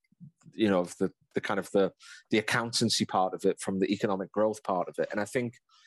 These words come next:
if you could shove Tugendhat into that kind of economic development role, he might be quite good, because it would keep him away from foreign policy and it would keep him away from social policy.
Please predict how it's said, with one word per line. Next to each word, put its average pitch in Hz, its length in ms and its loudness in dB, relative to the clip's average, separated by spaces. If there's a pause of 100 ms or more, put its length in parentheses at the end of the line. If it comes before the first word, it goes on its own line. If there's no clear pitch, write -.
(260)
if - 140 0
you 120 80 4
could - 160 0
shove 131 340 2 (160)
Tugendhat 117 760 2
into 104 300 0
that 104 180 2 (100)
kind 104 280 -2
of 92 140 4 (360)
economic 104 460 0
development 98 480 -2
role, 87 320 2 (340)
he 120 100 0
might 117 200 0
be 104 80 -6
quite 98 320 -2
good, 107 320 4
because - 240 -2
it 101 80 -2
would 92 100 -4
keep - 180 -2
him 117 100 2
away 113 480 2
from 104 220 -6
foreign 95 340 -2
policy 90 580 -4 (640)
and 95 440 0
it 107 60 4
would 104 140 4
keep - 180 0
him 110 80 2
away 107 440 4
from 104 220 -4
social 101 400 0
policy. 87 580 -4